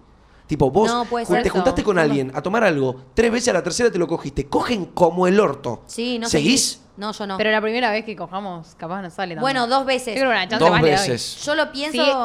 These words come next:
Speaker 3: coge como el orto, supongo
Speaker 1: Como
Speaker 3: que
Speaker 1: el
Speaker 3: no.
Speaker 1: orto, amiga, tipo
Speaker 3: Pero bueno, por eso le doy, no le doy un veinte por ciento a, a coger, le doy un cuarenta.
Speaker 1: Pero para mí, yo lo estoy dando en coger bien o mal.
Speaker 3: Estamos mal en el, en el ranking de
Speaker 1: No, yo en la ecuación estoy haciendo coge-,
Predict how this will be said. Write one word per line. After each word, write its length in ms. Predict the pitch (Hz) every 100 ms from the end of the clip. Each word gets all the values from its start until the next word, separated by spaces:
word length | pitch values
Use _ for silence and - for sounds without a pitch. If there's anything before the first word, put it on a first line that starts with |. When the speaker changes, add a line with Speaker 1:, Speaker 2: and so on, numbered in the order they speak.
| 214
Speaker 3:
coge 200 | 262 330
como 200 | 233 202
el 100 | 202
orto, 540 | 214 311 330 247 202 196
supongo 220 | 170 175
Speaker 1:
Como 80 | 196
Speaker 3:
que 60 |
Speaker 1:
el 60 | 170
Speaker 3:
no. 100 | 180 175
Speaker 1:
orto, 180 | - 139
amiga, 300 | 151 156 139
tipo 160 | 147
Speaker 3:
Pero 140 | 220 247
bueno, 380 | 320 339 285 -
por 160 | 226
eso 160 | 339 339
le 100 | 233
doy, 340 | 226 294 240 - - -
no 140 | 220
le 100 | 226
doy 220 | 247 320 262
un 140 | 208
veinte 260 | 220 214 202
por 160 | 214
ciento 300 | 233 220 220
a, 260 | 202 190 202
a 80 | 196
coger, 380 | 214 214 196 185
le 80 |
doy 100 | 196
un 140 | 285 269
cuarenta. 560 | 220 220 214 180 165 175 226 - -
Speaker 1:
Pero 180 | 170
para 180 | 175 170
mí, 220 | 196 240 240
yo 120 | -
lo 60 | 202
estoy 180 | 190 190
dando 280 | 196 185 165
en 300 | 151 139 - - _
coger 320 | - 143 190 170
bien 260 | 170 202
o 40 | 165
mal. 280 | 123 107 107
Speaker 3:
Estamos 340 | 208 320 381
mal 220 | 262 269
en 240 | 294 220 202
el, 340 | 190 190 - - -
en 120 | 190
el 140 | 185 185
ranking 480 | 202 214 220 214 196
de 200 | 185 170
Speaker 1:
No, 100 | 151
yo 180 | - 226
en 60 |
la 80 | 226
ecuación 360 | - 143 202 208
estoy 160 | 156
haciendo 260 | 135 135 117
coge-, 260 | 120 139